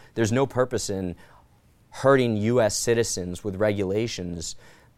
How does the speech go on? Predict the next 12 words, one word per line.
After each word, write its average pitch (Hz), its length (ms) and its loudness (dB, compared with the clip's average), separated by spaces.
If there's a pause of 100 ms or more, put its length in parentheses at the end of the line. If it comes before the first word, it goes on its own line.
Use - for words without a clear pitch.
(480)
to 139 160 0
the 107 80 4
benefit 104 760 2
of 110 140 -2
another 107 260 0
country 113 400 -4
that 92 160 -2
can 107 80 -4
now 104 140 0
use 98 260 -2
those 95 220 0
carbon 123 400 0